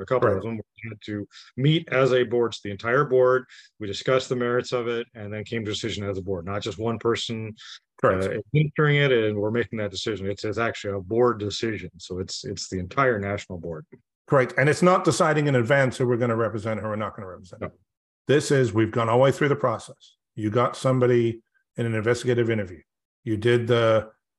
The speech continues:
Speaker 2: the six fifty mediation. You did the appeal to the issuer. You did the appeal to the deciding official. It's gone to the lawyer. The lawyer has met.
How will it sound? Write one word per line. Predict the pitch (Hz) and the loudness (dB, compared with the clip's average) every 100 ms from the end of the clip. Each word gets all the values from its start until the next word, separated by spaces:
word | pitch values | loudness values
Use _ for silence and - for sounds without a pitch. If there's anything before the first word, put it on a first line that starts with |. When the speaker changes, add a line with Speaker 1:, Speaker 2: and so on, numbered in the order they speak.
| - | -8
Speaker 2:
the | |
six | 113 127 120 | -2 -2 0
fifty | 127 117 120 | -2 -2 -2
mediation. | 117 113 107 98 90 - _ - | -2 -2 -2 -4 -10 -20 _ -18
You | 123 110 | -10 -4
did | 107 110 | 0 0
the | 104 113 107 104 - | 2 2 2 0 -2
appeal | - - 123 120 | -6 0 2 2
to | 120 | 0
the | 113 117 127 | -2 -2 -2
issuer. | 113 - 107 | -6 -6 -10
You | 92 95 | -10 -6
did | 110 | -4
the | 107 107 | 0 0
appeal | 107 123 120 | 0 2 4
to | 120 | 4
the | 117 | 2
deciding | 107 127 110 104 | 2 0 0 -4
official. | 95 101 - | -10 -14 -14
It's | 117 | -16
gone | - 113 120 | -6 -2 0
to | 131 | 2
the | 127 | 2
lawyer. | 127 131 110 | 4 4 2
The | 95 | 2
lawyer | 104 117 120 | 2 4 2
has | 120 | 2
met. | 135 151 110 | 0 0 0